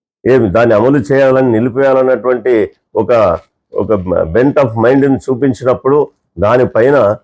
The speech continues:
మరి ప్రభుత్వం కూడా స్ట్రాటజిక్‌గా వెనక్కి వెళ్ళి, ఆ విధంగా కాదు మేము వీటిని ఇప్పుడు అమలు, అమలు చేయడం లేదని ఆ సమయానికి తప్పించుకున్నది. కానీ ప్రభుత్వ ప్రతినిధులుగా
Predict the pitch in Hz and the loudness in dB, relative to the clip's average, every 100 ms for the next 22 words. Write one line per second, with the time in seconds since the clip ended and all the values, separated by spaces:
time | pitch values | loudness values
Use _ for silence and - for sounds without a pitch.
0 | _ - 113 117 - 110 131 - 131 120 | _ -4 -2 -2 -2 -2 -2 0 0 2
1 | 123 120 92 - _ _ 117 127 127 113 | 2 2 0 -6 _ _ -2 0 0 -2
2 | 117 123 107 113 135 131 117 117 107 95 | 0 0 2 2 0 0 0 2 0 0
3 | - _ 101 117 113 139 135 - 120 127 | -6 _ -2 2 2 2 0 0 0 2
4 | 127 120 113 107 110 107 107 101 117 139 | 0 0 0 0 -2 -4 -2 0 0 0
5 | 127 - 107 143 139 123 - 127 135 127 | 0 0 0 2 2 0 0 0 2 2
6 | 123 120 123 98 - _ - 101 - 104 | 2 2 2 0 -4 _ -4 -2 0 0
7 | 123 135 123 120 110 - 135 - 131 120 | 2 2 0 -2 -4 -4 -6 -4 -2 0
8 | 113 123 135 113 - _ _ 101 113 139 | 2 2 2 0 -4 _ _ -2 0 0
9 | 151 151 139 113 113 139 143 135 120 110 | -2 -2 -2 -2 0 2 2 2 2 0